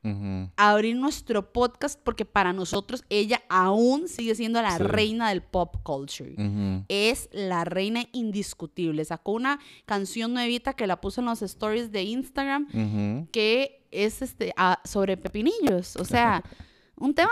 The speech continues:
Speaker 2: muy profundo. Es, es
Speaker 1: Ujú.
Speaker 2: una... Es un, un, así una canción tan
Speaker 1: <laughs>
Speaker 2: profunda que es sobre pepinillos. O sea, es una cosa.
Speaker 1: Eh, ¿habías escuchado lo que había sacado? Creo que fue el año pasado o el anterior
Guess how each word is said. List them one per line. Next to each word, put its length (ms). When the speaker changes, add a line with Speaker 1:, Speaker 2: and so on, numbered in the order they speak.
Speaker 2:
muy 160
profundo. 880
Es, 100
es 200
Speaker 1:
Ujú. 100
Speaker 2:
una... 100
Es 260
un, 800
un, 120
así 220
una 220
canción 840
tan 200
Speaker 1:
<laughs> 80
Speaker 2:
profunda 440
que 60
es 60
sobre 220
pepinillos. 960
O 80
sea, 120
es 100
una 400
cosa. 600
Speaker 1:
Eh, 500
¿habías 260
escuchado 380
lo 120
que 80
había 160
sacado? 460
Creo 180
que 100
fue 300
el 120
año 160
pasado 320
o 80
el 80
anterior 600